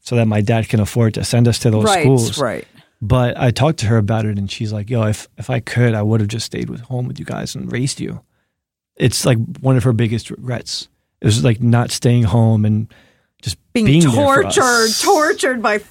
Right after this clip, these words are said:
Speaker 2: like,
Speaker 1: You know?
Speaker 2: four children.
Speaker 1: But, uh, I, I think it's, like, a good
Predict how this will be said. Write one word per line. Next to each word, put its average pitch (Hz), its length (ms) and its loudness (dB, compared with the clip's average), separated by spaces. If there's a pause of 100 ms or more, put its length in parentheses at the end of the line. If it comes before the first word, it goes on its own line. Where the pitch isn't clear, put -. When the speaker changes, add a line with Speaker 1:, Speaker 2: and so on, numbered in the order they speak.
(200)
Speaker 2:
like, 220 240 0
Speaker 1:
You - 80 2
know? 113 80 0
Speaker 2:
four 277 360 0
children. 202 720 -2 (260)
Speaker 1:
But, 160 200 2
uh, 175 180 2
I, 165 200 2
I 156 60 2
think 180 180 2
it's, 175 120 2
like, 160 140 2
a 139 40 2
good 139 460 4